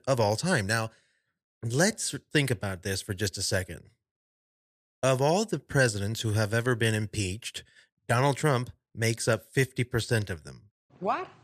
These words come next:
Speaker 1: You've got Andrew Johnson. He was impeached for firing, I think, an army secretary or something like that.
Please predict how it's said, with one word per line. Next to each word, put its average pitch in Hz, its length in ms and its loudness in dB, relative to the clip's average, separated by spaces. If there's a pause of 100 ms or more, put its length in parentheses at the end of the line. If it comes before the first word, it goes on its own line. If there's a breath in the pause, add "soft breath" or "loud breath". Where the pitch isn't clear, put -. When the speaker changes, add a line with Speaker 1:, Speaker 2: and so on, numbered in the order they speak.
(140)
Speaker 1:
You've 123 160 0
got 127 200 4
Andrew 135 360 0
Johnson. 117 540 -2
He 147 240 0
was 151 180 2
impeached 120 680 -2
for 104 500 2
firing, 139 680 2
I 110 100 -4
think, 127 280 0
an 101 180 -4
army 139 640 0
secretary 151 760 2
or 135 100 0
something 143 320 -2
like 143 140 0
that. 147 200 0